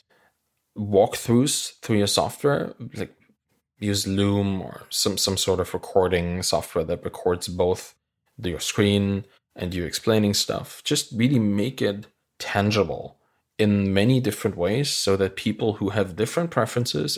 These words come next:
and even with the most well-defined audience, you will have different people in there having different preferences,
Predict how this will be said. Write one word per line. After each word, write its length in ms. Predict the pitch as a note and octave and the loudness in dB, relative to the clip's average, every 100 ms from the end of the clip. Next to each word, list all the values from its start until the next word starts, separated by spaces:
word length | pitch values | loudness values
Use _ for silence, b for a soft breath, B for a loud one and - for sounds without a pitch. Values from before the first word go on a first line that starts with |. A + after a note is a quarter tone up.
| - | -6
and 100 | F#2+ | -4
even 400 | F#2+ A#2+ A2+ A2+ b b | 0 4 2 0 b b
with 120 | F#2+ | 0
the 60 | G2+ | 2
most 380 | G2 G2+ - F2+ | 2 2 0 2
well-defined 440 | G2+ G#2+ A2+ G#2+ | 4 4 2 2
audience, 480 | F#2 F#2+ G2+ A2+ - | 2 2 2 0 -2
you 80 | F#2+ | -2
will 140 | F#2+ | 0
have 240 | G#2 G2+ | 0 -4
different 340 | E2+ F#2 - G2+ | -6 -4 -2 -2
people 320 | F#2+ - G2+ | -4 -4 -4
in 120 | G2+ | 0
there 180 | G#2+ A#2+ | 2 2
having 320 | G#2 E2+ F2+ | 2 -2 -4
different 300 | - - - | -10 -10 -10
preferences, 600 | - - C3 - F3 - | -8 -8 -10 -8 -8 -8